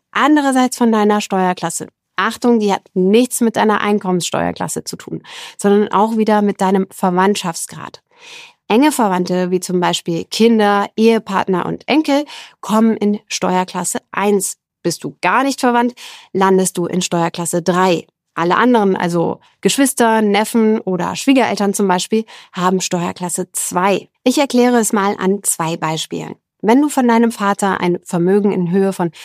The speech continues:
vierhundertfünfundsiebzigtausend Euro geerbt hast, sind vierhunderttausend Euro vom Freibetrag gedeckt. Die restlichen fünfundsiebzigtausend Euro musst du mit sieben Prozent versteuern. Du zahlst also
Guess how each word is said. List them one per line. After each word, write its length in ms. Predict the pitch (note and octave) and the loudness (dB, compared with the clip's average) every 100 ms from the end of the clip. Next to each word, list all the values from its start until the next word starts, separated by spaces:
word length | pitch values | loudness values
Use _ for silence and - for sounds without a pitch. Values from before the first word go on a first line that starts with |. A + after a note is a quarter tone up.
| - - | -20 -18
vierhundertfünfundsiebzigtausend 1600 | - C#4+ D4+ C#4+ B3+ _ - G#3+ G3+ F#3+ F#3 - - F3+ F3+ F3+ | 0 2 4 4 0 _ 0 2 4 2 -2 -6 -6 -4 -2 0
Euro 280 | F3+ F3+ F3 | 0 0 -2
geerbt 420 | E3 D#3 D#3 - | -4 -8 -12 -12
hast, 300 | D3+ - - - - - | -14 -14 -16 -20 -20 -20
sind 240 | - F3 - - | -4 -4 -4 -16
vierhunderttausend 960 | - G3 G3+ B3 C4 B3+ A#3+ A#3+ B3 | -2 0 4 2 0 -2 -2 2 0
Euro 240 | - A#3+ A#3+ | 0 -2 0
vom 220 | B3 A#3+ | 0 -2
Freibetrag 760 | - F3+ F#3 F#3+ - - E3+ | -2 0 0 0 -4 -4 -4
gedeckt. 480 | - E3 D3+ - - _ - - _ | -4 -8 -8 -8 -20 _ -20 -20 _
Die 100 | - | -12
restlichen 560 | D3+ F3+ - D4+ D4 C#4+ | -6 -2 -2 -2 0 0
fünfundsiebzigtausend 920 | C#4+ C4+ C4 B3+ - B3 B3 A#3+ A#3 | 2 2 2 0 -2 -4 -2 0 0
Euro 240 | A3+ A3+ | 0 2
musst 240 | A3+ G#3+ A3 | 0 0 -2
du 20 | |
mit 220 | G#3 G3 - | -2 -4 -8
sieben 340 | F3+ A#3+ C#4 | 0 4 4
Prozent 420 | B3+ G#3+ - F#3 F#3 | 0 -6 -2 -2 -2
versteuern. 440 | F#3 E3 C#3+ - - _ - | -6 -4 -6 -10 -18 _ -8
Du 100 | G3+ | -8
zahlst 360 | - A#3+ C#4+ - | -2 0 0 0
also 260 | A#3+ B3+ | 0 0